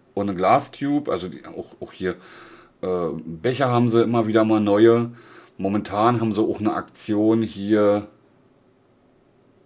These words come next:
mit, achso, mit Strandtuch ist gar nicht mehr. Jetzt ist wieder mit einem, äh, Metallbecher, Eiswürfel, aber das Strandtuch ist raus. Das war mal gratis,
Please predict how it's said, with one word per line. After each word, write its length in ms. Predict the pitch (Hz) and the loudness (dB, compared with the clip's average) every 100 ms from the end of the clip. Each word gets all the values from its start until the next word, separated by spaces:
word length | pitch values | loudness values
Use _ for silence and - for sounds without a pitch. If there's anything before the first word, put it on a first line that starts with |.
| _ - | _ -8
mit, 480 | 101 98 98 92 - | -4 0 0 -2 -8
achso, 180 | - | -10
mit 140 | 95 85 | -10 -10
Strandtuch 420 | - 98 113 90 | -8 -8 -8 -10
ist 160 | 107 - | -10 -6
gar 160 | 131 | -6
nicht 220 | 135 127 | -6 -8
mehr. 340 | 127 123 123 123 - _ _ _ _ _ - | -6 -4 -4 -8 -16 _ _ _ _ _ -14
Jetzt 180 | 92 | -12
ist 160 | 104 101 | -10 -6
wieder 180 | 104 101 | -2 0
mit 220 | 95 95 | -2 -4
einem, 360 | 98 98 95 90 | -4 -4 -4 -4
äh, 600 | 90 90 90 90 90 90 85 _ _ _ _ _ - | -2 -2 -2 -2 -2 -4 -8 _ _ _ _ _ -14
Metallbecher, 800 | 90 - 107 139 139 151 175 185 - _ _ | -12 -6 0 2 2 0 -2 -6 -14 _ _
Eiswürfel, 1000 | - 101 123 - 151 151 151 156 165 160 - _ _ _ - | -10 -6 -6 -4 -2 -2 0 0 0 -4 -10 _ _ _ -16
aber 200 | 95 98 | -10 -10
das 140 | 101 | -10
Strandtuch 640 | - - 90 107 - 135 | -12 -8 -4 -4 -6 -8
ist 360 | - 117 - 85 | -6 -6 -8 -8
raus. 540 | 90 92 90 - - - _ _ _ - | -4 -2 -4 -8 -20 -20 _ _ _ -20
Das 340 | 123 - 78 | -20 -18 -10
war 220 | 85 95 | -6 -4
mal 260 | 120 131 123 | -2 -2 -4
gratis, 840 | 110 107 120 120 139 127 - - | -6 -6 -6 -8 -12 -12 -20 -20